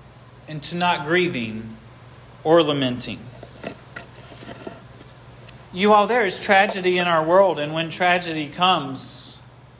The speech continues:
lament, grief, and sorrow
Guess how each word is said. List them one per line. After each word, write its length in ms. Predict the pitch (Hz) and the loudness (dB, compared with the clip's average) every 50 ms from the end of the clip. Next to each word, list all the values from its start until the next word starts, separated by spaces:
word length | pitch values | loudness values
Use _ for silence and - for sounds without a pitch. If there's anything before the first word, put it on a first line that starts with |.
| - - - - - - - - - - - - - - | -20 -20 -20 -20 -20 -20 -20 -20 -20 -20 -20 -20 -12 -2
lament, 640 | 147 156 160 156 160 175 185 185 165 - - - - - - - - - - - - - - - - - - - - - - - - - - - - - | 0 0 0 2 0 0 0 0 -2 -4 -8 -14 -16 -18 -20 -20 -20 -20 -20 -20 -20 -20 -20 -20 -20 -20 -20 -20 -20 -20 -20 -20 -20 -20 -20 -20 -18 -10
grief, 460 | 131 143 165 185 196 196 185 185 - | -4 2 4 4 4 4 0 -4 -6
and 120 | 151 143 139 | -6 -6 -6
sorrow 760 | - - - 175 175 180 190 185 165 151 139 131 120 113 113 | -6 0 4 6 6 8 6 6 4 4 2 2 -2 -6 -12